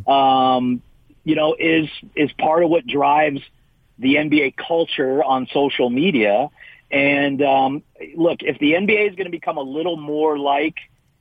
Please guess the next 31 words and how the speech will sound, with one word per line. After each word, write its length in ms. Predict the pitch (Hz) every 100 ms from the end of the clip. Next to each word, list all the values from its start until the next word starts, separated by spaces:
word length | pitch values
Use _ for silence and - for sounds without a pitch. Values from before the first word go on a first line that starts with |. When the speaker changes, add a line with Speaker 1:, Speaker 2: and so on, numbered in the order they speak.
| -
Speaker 2:
the 180 | 135 143
N 80 | 147
F 160 | 143
L, 380 | 123 131 170 185
where 380 | 147 135 127 127
more 380 | - 139 143 160
fan 360 | - 143 147 151
bases 480 | 156 160 165 156 131
have 200 | 135 107
hope 420 | - 147 180 - - _ _ -
at 120 | 123
the 60 | 147
beginning 480 | 131 117 139 147 143
of 100 | 131
every 320 | 131 135 127
season 320 | 143 143 151 165
and 200 | 160 131
are 120 | 120
excited 600 | 104 - 131 135 151 143
at 120 | 127
moves 240 | 131 143 143
in 60 |
the 80 | 131
offseason, 420 | 147 - 190 202 - - -
that's 180 | 170 180
a 80 | 147
good 400 | 113 147 151 131
thing. 240 | 120 117
I 120 | 131
know 440 | 151 156 151 147 131
Max 280 | 131 143 147